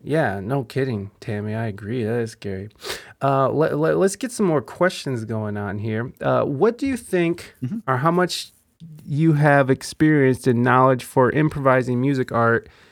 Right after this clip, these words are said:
Speaker 2: especially on law, song, ash cap? Oh,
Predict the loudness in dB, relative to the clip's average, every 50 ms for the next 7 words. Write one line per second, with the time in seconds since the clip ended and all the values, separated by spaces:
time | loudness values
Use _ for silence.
0 | _ _ _ _ _ -14 -6 0 2 2 2 2 0 0 0 0 0 0 0 0
1 | 0 0 0 0 -2 -4 -8 _ _ _ _ _ _ -2 0 2 2 4 4 4
2 | 6 6 4 4 2 -2 _ _ _ _ _ _ -16 -10 -4 -2 2 2 4 4
3 | 2 2 0 -2 -4 -6 -10 -18 _ _ _ _ -4 -2 0 0 0 -2 -4 -6
4 | -4 -2 -2 -2 0 2 2 4 4 2 0 -2